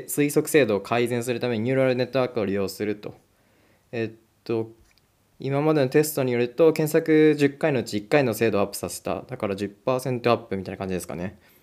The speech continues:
えっと、まあ、当面はアメリカで英語の検索が対象みたいなんですけど、他の地域、他の言語も、えっと、近々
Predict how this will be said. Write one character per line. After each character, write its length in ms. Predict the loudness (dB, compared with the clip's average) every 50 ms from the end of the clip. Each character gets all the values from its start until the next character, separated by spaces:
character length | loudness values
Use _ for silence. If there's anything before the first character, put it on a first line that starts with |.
| _ _ _ _ _ _ _
え 380 | -6 -4 -2 -2 -2 -4 -4 -8
っ 220 | -14 _ _ _
と、 280 | -2 0 0 0 0 -2 -8 -16 _ _ _ _ _ _ 2
ま 80 | 2
あ、 40 | 2
当 340 | 4 6 8 10 10 10 10
面 580 | 8 8 6 6 6 6 6 6 4 4 4 6
は 380 | 6 6 6 6 4 0 -10 _ _ _ _ _ _ _ _ _ _ _ _ _
ア 80 | 0 4
メ 100 | 6 6
リ 60 | 6 6
カ 120 | 6 6
で 180 | 8 8 8 8
英 60 | 8
語 100 | 6 6
の 160 | 4 4 2
検 180 | 2 0 0 0
索 380 | -2 -2 0 -2 -2 -2 -6 -16 _ _ _ -6
が 80 | -2
対 240 | 2 4 4 4 4
象 320 | 4 4 4 4 4 4
み 100 | 2 2
た 100 | 2 2
い 60 | 2 2
な 80 | 0
ん 40 | -2
で 60 | -4 -4
す 80 | -2
け 120 | 0 2 2
ど、 80 | 4
他 220 | 4 2 4 2 0
の 60 | 0
地 100 | 0 -4
域、 200 | -4 -2 0 0
他 220 | 0 0 -2 -2
の 80 | -2 0
言 180 | 0 0 0
語 120 | 0 0 0
も、 360 | 2 2 0 0 -2 -8 -20 _ _ _ _ _ _ _
え 60 | -10
っ 20 | -6
と、 180 | -6 -6 -6
近 340 | -4 -2 0 0 0 0 -2 -4
々 460 | -6 -8 -4 0 0 0 0 -2 -8